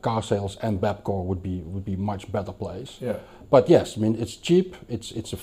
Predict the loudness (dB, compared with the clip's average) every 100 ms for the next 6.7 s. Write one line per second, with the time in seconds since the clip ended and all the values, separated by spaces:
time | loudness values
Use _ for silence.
0 | -10 -12 -10 2 4 4 0 0 -2 0
1 | 2 2 0 0 -2 0 0 0 -2 -2
2 | -4 -4 -8 -4 -4 -4 -2 -2 -2 -4
3 | -4 -6 -2 -2 -2 0 0 0 -2 -6
4 | -6 -10 -10 -6 -2 0 0 -2 -6 -6
5 | -6 -6 -6 -6 -6 -12 -20 -20 -20 -8
6 | 4 8 10 8 6 0 -4